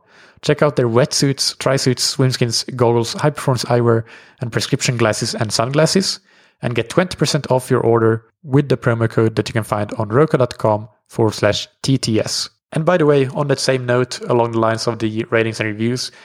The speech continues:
uh, when you shop from our sponsors, that also indirectly, uh, definitely helps the podcast because it keeps sponsors coming back, which means that the podcast can, uh, go on and, uh, go on at the same rate as it has,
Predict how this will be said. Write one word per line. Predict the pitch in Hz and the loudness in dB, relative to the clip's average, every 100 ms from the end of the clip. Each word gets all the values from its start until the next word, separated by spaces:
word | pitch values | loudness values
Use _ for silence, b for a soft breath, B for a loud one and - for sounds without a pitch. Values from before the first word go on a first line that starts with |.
| B B - | B B 0
uh, | 110 | 0
when | 110 127 123 | 2 0 2
you | 120 117 113 | 0 0 -2
shop | - 120 | -2 -2
from | - 120 | 0 0
our | 110 | 0
sponsors, | - 127 156 185 180 | 0 -2 0 2 2
that | 135 123 127 | 4 2 2
also | 135 120 - 117 110 B B B | 0 0 0 0 -2 B B B
indirectly, | 185 180 131 127 139 127 110 170 | 0 2 2 2 2 0 -2 -2
uh, | 120 | -2
definitely | 117 113 117 117 | 0 -4 -2 -2
helps | 120 120 - | 0 -2 -2
the | - | -4
podcast | - 120 - 120 - | 0 -2 0 -2 -2
because | 110 107 104 | -2 -2 -2
it | 98 - _ | -8 -14 _
keeps | - 143 | -4 -2
sponsors | - 127 135 120 | -4 -2 0 -2
coming | - 117 | -2 -4
back, | 104 107 - - | -2 -2 -4 -10
which | 127 113 | -4 -4
means | 113 104 | -4 -4
that | - 104 B B B | -4 -4 B B B
the | - | -8
podcast | - 113 - 107 | -4 -2 -2 -2
can, | - 107 107 | -2 -4 -6
uh, | - - 113 | -6 -4 -2
go | 113 107 | 0 2
on | 107 | 2
and, | 104 101 - | 0 -6 -4
uh, | |
go | 113 113 104 | -2 0 2
on | 104 101 | 2 0
at | 101 | -2
the | - | -2
same | - 107 101 | -2 -2 0
rate | 101 - | -2 -2
as | 107 | -10
it | 110 | -10
has, | - 104 - - | -8 -6 -6 -10